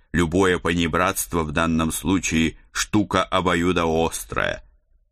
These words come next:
Второе — от Хельги, но отправлено раньше. "Папа, я иду к вам, а твоя Данка — ничего, прикольная".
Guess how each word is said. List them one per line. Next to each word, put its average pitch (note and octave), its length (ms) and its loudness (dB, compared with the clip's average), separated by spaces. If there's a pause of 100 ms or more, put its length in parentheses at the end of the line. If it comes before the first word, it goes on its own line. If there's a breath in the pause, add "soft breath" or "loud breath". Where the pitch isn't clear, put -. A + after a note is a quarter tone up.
(520)
Второе — D3 640 2
от D3+ 280 -2
Хельги, D#2+ 800 0 (160 soft breath)
но F#2+ 160 4
отправлено G2 720 0
раньше. D#2+ 520 -2 (380)
"Папа, E3 300 0
я C3+ 360 2
иду C3 220 2
к - 120 -8
вам, F2 400 0 (200)
а A2 160 2
твоя A2+ 460 0
Данка — B2 500 0
ничего, A#2+ 560 2
прикольная". F#2 880 2